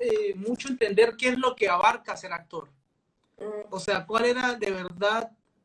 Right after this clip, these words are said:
Speaker 1: el significado de yo mismo llamarme actor? Porque sí estudié y siento que he estudiado, pero nunca tuve un, un título que dijera, "Soy actor".
Speaker 2: Ok.
Speaker 1: Entonces nunca tuve una persona que me digas, "Bueno, ahora eres actor, bienvenido a este mundo". No,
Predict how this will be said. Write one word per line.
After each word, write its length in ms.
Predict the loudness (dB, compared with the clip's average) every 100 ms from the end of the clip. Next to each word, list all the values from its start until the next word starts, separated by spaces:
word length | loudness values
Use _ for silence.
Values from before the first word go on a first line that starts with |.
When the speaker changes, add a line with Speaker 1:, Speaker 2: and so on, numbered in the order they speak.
| _
Speaker 1:
el 160 | -6 -6
significado 680 | -4 -4 -2 2 6 8 8
de 80 |
yo 160 | 8 6
mismo 300 | 6 2 0
llamarme 540 | 2 2 2 2 0
actor? 540 | -4 -4 4 6 6 0
Porque 480 | -10 -10 -10 -10 -10 -12 _
sí 200 | -4 -2
estudié 600 | -2 0 0 0 2 2
y 40 | 2
siento 260 | -4 -4
que 80 | -2
he 20 |
estudiado, 460 | -2 -2 2 4 4
pero 160 | 0 0
nunca 260 | 0 0
tuve 220 | 0 2 2
un, 140 | 0 -6
un 160 | 0
título 340 | 2 4 4 4
que 80 | 4
dijera, 300 | 2 2 2
"Soy 160 | 2
actor". 440 | 0 4 4 4 -2 _ _ _ -8
Speaker 2:
Ok. 160 | -6 0
Speaker 1:
Entonces 280 | 4 6 6
nunca 280 | 6 4
tuve 420 | 6 6 8 8 6
una 220 | 0 -2
persona 300 | -2 -2 -2
que 100 | -2
me 80 | 0
digas, 280 | 0 0 0
"Bueno, 260 | 0 0 0
ahora 200 | 2 2
eres 200 | 2 -2
actor, 300 | -4 -4 -4
bienvenido 440 | -8 -12 -6 -2
a 40 |
este 140 | -2 -4
mundo". 340 | -12 -12 -14 -6
No, 420 | 0 0 -2